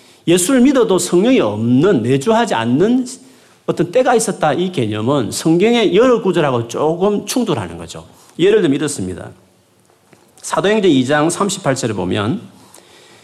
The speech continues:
오늘 본문 등장 이 베드로가 한 말입니다. "너희가 회개하여 각각 예수 그리스도 이름으로 세례를 받고, 세례를 받고 죄 사함을 받아라. 그리하면 성령의 선물을 받으리니."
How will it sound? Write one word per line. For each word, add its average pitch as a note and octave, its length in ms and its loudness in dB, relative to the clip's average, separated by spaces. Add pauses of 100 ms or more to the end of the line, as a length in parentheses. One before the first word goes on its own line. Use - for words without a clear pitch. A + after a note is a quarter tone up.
(760)
오늘 A3 220 2
본문 A3 240 2
등장 G3+ 220 2
이 D3+ 140 0
베드로가 F3 380 2
한 B2 140 -2
말입니다. E2+ 520 -8 (160)
"너희가 D#3 400 2
회개하여 A#2+ 640 0
각각 C#3+ 720 -6 (220)
예수 C3+ 380 -2
그리스도 A#2 360 -6
이름으로 A2+ 420 -4
세례를 C3 500 -4
받고, D3+ 680 -6 (600)
세례를 C#3+ 360 -2
받고 E3+ 600 -4 (320)
죄 A2+ 220 -4
사함을 D#3+ 400 -2
받아라. G2 360 -8
그리하면 D3+ 800 -2 (300)
성령의 C#3 720 -2
선물을 A2 540 -8
받으리니." - 300 -16